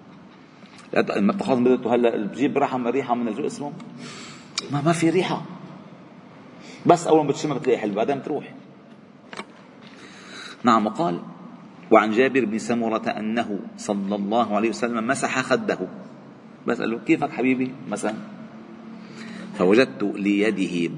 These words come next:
بردا وريحا كأنما أخرجها من جونة عطار، كأنها كانت بمعمل العطارة.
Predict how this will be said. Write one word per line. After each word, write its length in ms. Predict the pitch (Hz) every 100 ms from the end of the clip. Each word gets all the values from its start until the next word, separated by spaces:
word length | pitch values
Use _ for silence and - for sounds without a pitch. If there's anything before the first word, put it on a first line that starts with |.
| -
بردا 560 | 120 95 92 110 107 92
وريحا 720 | 92 113 107 123 156 143 101 - - - - -
كأنما 680 | - - 120 120 117 117 113
أخرجها 480 | - - 113 101 107
من 200 | 98 101
جونة 380 | 92 113 113 101 104
عطار، 580 | 95 - 104 92 87 - - -
كأنها 260 | 127 127 127
كانت 200 | 131 120
بمعمل 400 | 104 113 123 117
العطارة. 440 | 107 - 104 87